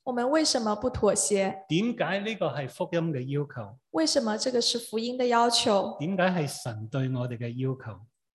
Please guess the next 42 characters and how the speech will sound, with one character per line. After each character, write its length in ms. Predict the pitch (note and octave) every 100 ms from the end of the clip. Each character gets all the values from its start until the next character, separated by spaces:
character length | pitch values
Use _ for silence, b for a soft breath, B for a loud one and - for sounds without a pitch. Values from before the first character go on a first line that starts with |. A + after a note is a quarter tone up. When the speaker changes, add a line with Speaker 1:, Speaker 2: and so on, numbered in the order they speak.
| _ _ -
Speaker 1:
為 100 | D#4+
什 160 | C4+
麼 140 | A3 A3+
是 160 | B3+
神 260 | B3 A#3 A3+
對 120 | B3+
我 120 | A#3+
們 180 | A3+ A3
的 60 | A3
要 220 | A3 A3
求？ 440 | - G#3 G3 - - - _ -
Speaker 2:
我 120 | G#3
哋 160 | F#3+
唔 160 | D3 C#3
需 340 | - A#3 A3+
要 120 | G3 D#3+
去 240 | D#3 D#3
搵 420 | D3 C3+ D#3+ E3
其 140 | A#2 A2
他 220 | D3+ D3+
嘅 100 | B2+
原 260 | A2+ G2+ A2+
因。 340 | C3+ A#2+ A2 -
Speaker 1:
我 80 | B3
們 200 | A#3+ B3+
不 120 | D#4
需 200 | D4+ D#4
要 180 | D4+ C4+
去 140 | C4+ C4
找 220 | A#3 -
其 180 | - -
他 180 | A#3+
的 80 | A#3
原 320 | A3 G3+ G3+
因。 200 | A3 A3 A#3 -
Speaker 2:
去 120 | E3 D3+
合 260 | - D3+ C#3
理 180 | C#3 D3+
化 300 | D#3 C#3+ C#3
我 160 | C3
哋 100 | C3
嘅， 120 | B2+